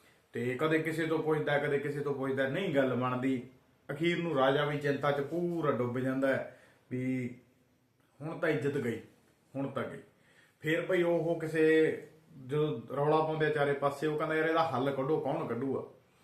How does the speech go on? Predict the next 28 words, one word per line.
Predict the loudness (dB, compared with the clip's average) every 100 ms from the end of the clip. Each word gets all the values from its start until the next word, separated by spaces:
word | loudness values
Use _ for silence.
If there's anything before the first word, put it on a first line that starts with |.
| -20 -20 _ _
ਫੇਰ | 0 0 2
ਕੋਈ | -2
ਪੁਰਾਣਾ | -2 0 2 0
ਕੋਈ | -2
ਬਜ਼ੁਰਗ | -2 2 2 0
ਬੈਠਾ | 0 -2 0 -2
ਹੁੰਦਾ | 0 -2
ਹੈਗਾ, | 0 -2 -4 -12 _ _ -12
ਉਹ | -6
ਕਹਿੰਦੇ | -2 0
ਵੀ | 2
ਉਹੀ | 2 2 0
ਇਹਦਾ | 0
ਹੱਲ | 0 -2 -2
ਕੱਢ | -4 -6
ਸਕਦਾ। | -6 -6 -8 -12 -20 _ _ _ _ _ -16
ਤਾਂ |
ਭਈ | -6 -2
ਰਾਜਾ | 0 4 4 4 4 0 -6 -18 _ _ -12
ਉਸ | -8 -4
ਬਜ਼ੁਰਗ | 0 0 2
ਨੂੰ | 0 -2
ਦਰਬਾਰ | -2 0 0 -2
'ਚ | -2
ਬੁਲਾ | -2 0
ਲੈਂਦਾ, | -2 -2 -4 -6 -16 _ _ _ _
ਕਹਿੰਦਾ | -2 0
ਵੀ | 2 2 0